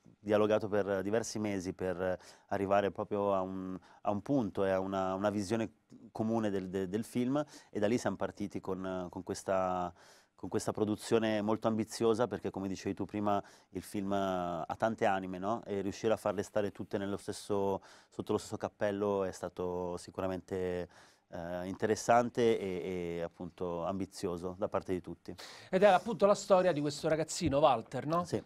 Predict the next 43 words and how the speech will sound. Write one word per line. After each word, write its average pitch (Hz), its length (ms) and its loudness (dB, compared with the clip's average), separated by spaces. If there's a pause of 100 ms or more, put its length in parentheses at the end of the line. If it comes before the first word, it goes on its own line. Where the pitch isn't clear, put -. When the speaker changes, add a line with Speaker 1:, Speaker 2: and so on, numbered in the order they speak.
Speaker 2:
Che 151 120 -6
perde 156 340 2
il 156 60 -2
padre 208 440 6
da 135 100 -2
pochissimo 135 560 -4
tempo 123 500 -2
Speaker 1:
Sì. 113 160 -2 (120)
Speaker 2:
e, 147 520 0
e 175 60 -6
quindi 175 240 0
vive 147 180 4
un'estate 147 720 2 (220)
molto, 139 460 2
molto 143 280 -2
complicata. 120 640 -2 (200)
E - 60 -18
fino 185 160 2
Speaker 1:
Sì. - 40 4
Speaker 2:
a 175 40 0
quando 147 200 6
girovagando 165 640 4
nel 139 80 0
litorale 196 320 8
romano 196 240 6
si 135 120 0
ritrova 139 460 2 (400)
in - 40 -8
Speaker 1:
In 113 60 -2
Speaker 2:
questa 127 320 6
Speaker 1:
questa 123 160 6
Speaker 2:
villa 143 160 2
Speaker 1:
villa. 143 180 -2
Speaker 2:
incredibile, 117 680 -4
giusto? 131 540 -8
Speaker 1:
Una 117 100 0
villa 127 180 6
abbandonata, 160 840 4
eh, 101 720 0
il 98 120 -8
film 131 180 2
inizia 113 320 0
con, 92 440 -8